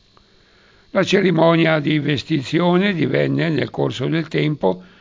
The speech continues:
sempre più ricca, anche dal punto di vista simbolico, e il cavaliere novello era costretto a offrire pranzi e doni cospicui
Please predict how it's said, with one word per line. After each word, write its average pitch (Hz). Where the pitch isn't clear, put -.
sempre 170
più 165
ricca, 180
anche 170
dal 156
punto 135
di 131
vista 143
simbolico, 170
e 196
il -
cavaliere 196
novello 175
era 147
costretto 160
a 156
offrire 151
pranzi 170
e 143
doni 156
cospicui 165